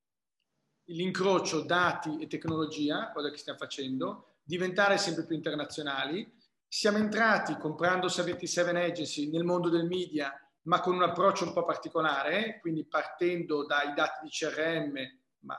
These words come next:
appunto adesso non vorrei entrare nello specifico, ma c'è un filone di grande trasformazione con quello che sarà una trasformazione del mondo del media digitale epocale, che è quella che è chiamata la cookie apocalypse, cioè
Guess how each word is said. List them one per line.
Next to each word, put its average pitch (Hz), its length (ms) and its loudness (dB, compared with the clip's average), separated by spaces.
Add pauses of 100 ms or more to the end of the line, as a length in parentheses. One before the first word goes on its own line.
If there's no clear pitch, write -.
(220)
appunto 131 460 -8 (160)
adesso 131 240 -6
non 131 120 -8
vorrei 143 360 -2
entrare 151 380 -2
nello 156 140 -2
specifico, 165 520 -2
ma 151 160 4 (160)
c'è 190 140 2
un 180 100 0
filone 202 520 4
di 175 100 -8
grande 208 340 4
trasformazione 190 1080 2 (360)
con 156 140 -8
quello 190 220 6
che 185 200 2
sarà 175 380 4
una 156 260 0
trasformazione 165 760 -2
del 160 140 2
mondo 170 220 0
del 160 100 2
media 170 380 0 (260)
digitale 165 500 0
epocale, 165 640 0
che 160 200 0
è 156 80 -4
quella 160 220 0
che 151 120 -8
è - 20 -12
chiamata 156 800 -2 (260)
la 156 320 4 (340)
cookie 190 540 -6
apocalypse, 147 920 0 (160)
cioè 165 200 -6